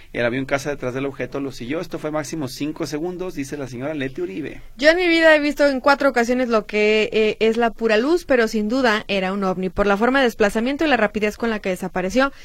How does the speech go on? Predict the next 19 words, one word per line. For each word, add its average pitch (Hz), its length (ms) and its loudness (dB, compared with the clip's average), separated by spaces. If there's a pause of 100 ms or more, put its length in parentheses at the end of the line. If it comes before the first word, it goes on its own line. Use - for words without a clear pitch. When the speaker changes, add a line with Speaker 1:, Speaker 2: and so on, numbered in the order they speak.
(400)
Speaker 2:
Tres 349 260 10
en 370 100 4
la 294 120 4
ciudad 254 340 2
y 240 120 4
uno 233 160 4
en 247 100 2
el 220 100 2
bosque 240 320 2
de 247 120 4
la 196 100 2
primavera. 190 500 0
Una 220 180 0
luz 214 160 -2
naranja 208 380 0
muy 269 240 4
fuerte 330 340 2
que 277 80 -2
inundó 220 480 2